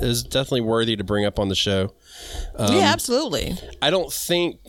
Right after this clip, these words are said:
Speaker 1: I'm gonna be honest, every time I put blood meal in my garden, I, especially in the fall, I
Speaker 2: Mm,
Speaker 1: get
Speaker 2: mm-hmm.
Speaker 1: animals that come dig up my garden. Every
Speaker 2: No, that's a
Speaker 1: time
Speaker 2: good
Speaker 1: I
Speaker 2: point.
Speaker 1: inject a fertilizer, which is usually fish,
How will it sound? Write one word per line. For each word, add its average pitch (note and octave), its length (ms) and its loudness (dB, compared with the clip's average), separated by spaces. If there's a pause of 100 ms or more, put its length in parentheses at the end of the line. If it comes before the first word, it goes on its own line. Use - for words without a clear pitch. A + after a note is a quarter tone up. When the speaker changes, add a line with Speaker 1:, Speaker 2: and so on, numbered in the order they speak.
Speaker 1:
I'm C3+ 80 2
gonna E3 140 4
be D#3+ 160 2
honest, C#3+ 560 2
every C3 220 0
time D3 260 2
I C#3 60 4
put - 280 -2
blood B2 280 2
meal C3 200 4
in C3 60 2
my B2 140 2
garden, B2+ 480 2 (100)
I, A#2 320 0
especially C3 500 0
in A#2+ 100 2
the A2+ 60 2
fall, A#2 540 0 (560)
I A#2+ 160 2
Speaker 2:
Mm, D3+ 100 0
Speaker 1:
get C3 200 2
Speaker 2:
mm-hmm. C3 80 -4
Speaker 1:
animals A#2 460 2
that G2+ 120 -2
come A2 220 0
dig A2 180 0
up G#2 100 0
my G2 140 0
garden. F2+ 480 0 (1200)
Every C#3+ 220 2
Speaker 2:
No, C3+ 60 2
that's C#3 120 2
a C#3 40 4
Speaker 1:
time C#3 40 2
Speaker 2:
good C3+ 80 2
Speaker 1:
I C3+ 80 2
Speaker 2:
point. B2 140 2
Speaker 1:
inject A#2 500 0
a A#2 80 -2
fertilizer, B2 640 2
which G#2+ 220 0
is G#2+ 180 -2
usually A2+ 300 2
fish, - 560 0